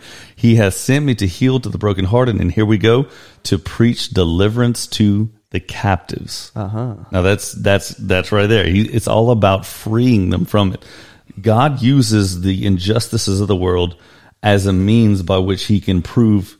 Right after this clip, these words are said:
Speaker 1: himself
Speaker 2: Yes.
Speaker 1: as, as the, as the restoration of it.
Speaker 2: The Redeemer.
Speaker 1: The Redeemer. Uh, I've always said this, I would, had it not been for sickness, I would have not known a healer.
Speaker 2: That's right.
Speaker 1: Had it not been for my bondage, I would have not known my deliverer.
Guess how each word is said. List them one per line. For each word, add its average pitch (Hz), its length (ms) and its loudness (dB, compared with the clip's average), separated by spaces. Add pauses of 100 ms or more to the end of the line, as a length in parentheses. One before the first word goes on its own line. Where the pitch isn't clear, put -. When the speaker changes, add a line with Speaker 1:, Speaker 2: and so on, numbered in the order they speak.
(120)
Speaker 1:
himself 92 760 0
Speaker 2:
Yes. 98 340 -10
Speaker 1:
as, 95 260 0
as 95 400 -2
the, 98 160 -2
as 95 280 -2
the 95 180 0
restoration 101 1040 -2
of 87 160 -8
it. - 140 -16
Speaker 2:
The 98 80 -2
Redeemer. 95 580 -4 (180)
Speaker 1:
The 98 160 -2
Redeemer. 92 720 0
Uh, 92 160 4
I've 98 80 4
always 101 260 4
said 98 180 2
this, 101 180 2
I 98 100 0
would, 104 340 0
had 117 280 0
it 101 100 0
not 104 340 0
been 110 180 0
for 95 120 -6
sickness, - 760 -8 (800)
I - 80 0
would 98 120 2
have 101 120 2
not 98 220 0
known 92 220 4
a 85 40 2
healer. 90 360 -2
Speaker 2:
That's - 120 -6
right. 101 220 -4 (240)
Speaker 1:
Had 92 160 -2
it 95 60 0
not 101 320 0
been 107 180 0
for 98 220 -4
my 90 160 0
bondage, 98 760 -2 (420)
I 95 80 -2
would 95 120 2
have 92 120 2
not 98 300 0
known 101 280 -2
my 92 140 0
deliverer. 85 540 -4